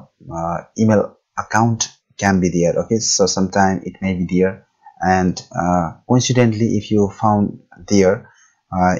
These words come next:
it will be very easy to recover your Google account. So now we can see there are various type of the website.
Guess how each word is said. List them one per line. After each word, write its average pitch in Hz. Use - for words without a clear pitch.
it 117
will 110
be 98
very 117
easy 107
to 95
recover 90
your 87
Google 87
account. 80
So -
now 90
we 90
can 90
see 92
there 90
are 85
various 90
type 87
of 87
the 90
website. 90